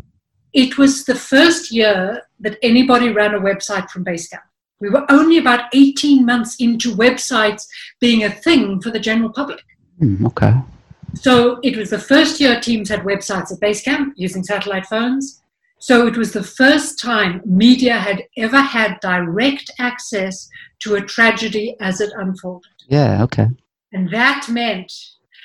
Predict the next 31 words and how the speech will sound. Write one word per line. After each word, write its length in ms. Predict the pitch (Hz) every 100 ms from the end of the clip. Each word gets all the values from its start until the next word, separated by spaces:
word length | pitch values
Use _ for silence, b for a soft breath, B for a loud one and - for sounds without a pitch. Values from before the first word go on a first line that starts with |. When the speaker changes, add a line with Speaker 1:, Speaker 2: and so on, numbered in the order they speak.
| B _
Speaker 1:
that 180 | 202 196
this 220 | 240 233
was 140 | 254 -
the 100 | 208
first 440 | - 226 247 -
big 200 | 226 226
mountain 360 | 214 220 262 262
disaster 540 | 269 214 196 190 208
to 140 | 208
go 260 | 202 214 202
viral 580 | 196 196 196 202 208 233 - _ -
in 120 | 185
the, 220 | 185 170 -
you 100 | 185
know, 60 | 180
what 220 | 190 185
was 180 | 185 -
the 80 |
beginning 340 | 202 226 214 208
of 100 | 185
the 60 | 185
modern 260 | 190 185
media 340 | 185 185 180 175
age. 160 | 160
Speaker 2:
Yeah. 200 | 104 117 - _ _ _ _ _ _ _ _ B
Speaker 1:
And 100 | 240
at 80 | 233
the 60 | 240
time, 300 | 311 330 226
we 60 |
didn't, 280 | 220 202